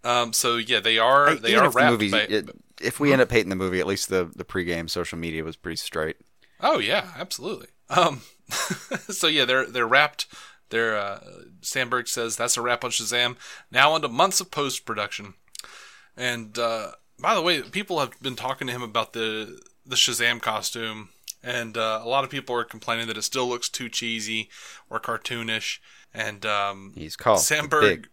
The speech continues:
Speaker 2: Cheese. Just
Speaker 1: I
Speaker 2: one
Speaker 1: know,
Speaker 2: but okay.
Speaker 1: right? Sam, Sandberg took to Twitter, said, "That's kind of the point. I wanted him to feel a bit like an old-fashioned superhero from the Golden Age comics.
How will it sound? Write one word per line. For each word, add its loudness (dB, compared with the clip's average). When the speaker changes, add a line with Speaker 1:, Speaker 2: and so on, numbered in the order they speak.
Speaker 2:
Cheese. -8
Just -6
Speaker 1:
I 6
Speaker 2:
one -4
Speaker 1:
know, 4
Speaker 2:
but 2
okay. 2
Speaker 1:
right? 2
Sam, 0
Sandberg 4
took 0
to -8
Twitter, 2
said, 0
"That's 2
kind 2
of -6
the -6
point. -6
I -10
wanted 2
him -4
to -8
feel -6
a -2
bit -4
like 0
an -4
old-fashioned -2
superhero -4
from -14
the -10
Golden -2
Age -4
comics. 0